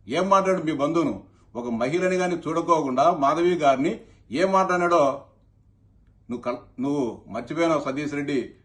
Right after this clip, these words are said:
నువ్వు జగన్మోహన్ రెడ్డి గారి భ్రమలో పడి బంధుత్వాలు లేకుంటే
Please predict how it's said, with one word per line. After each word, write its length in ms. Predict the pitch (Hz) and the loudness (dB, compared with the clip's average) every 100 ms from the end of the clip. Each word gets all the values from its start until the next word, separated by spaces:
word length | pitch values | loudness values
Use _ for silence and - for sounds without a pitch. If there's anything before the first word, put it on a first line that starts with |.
| _ _ | _ _
నువ్వు 220 | 107 147 151 | -6 -2 -2
జగన్మోహన్ 420 | 120 143 156 156 160 | -2 -2 -2 -2 -2
రెడ్డి 120 | 156 | -2
గారి 120 | 151 139 | -2 -2
భ్రమలో 300 | 120 131 147 151 | -2 -2 0 -2
పడి 220 | 147 151 127 - - _ - _ _ _ | 0 0 -2 -4 -16 _ -20 _ _ _
బంధుత్వాలు 680 | - 135 151 165 151 151 156 160 160 - 113 | -8 -2 -2 -2 2 4 2 -4 -10 -14 -6
లేకుంటే 300 | 143 147 143 | -4 -4 -2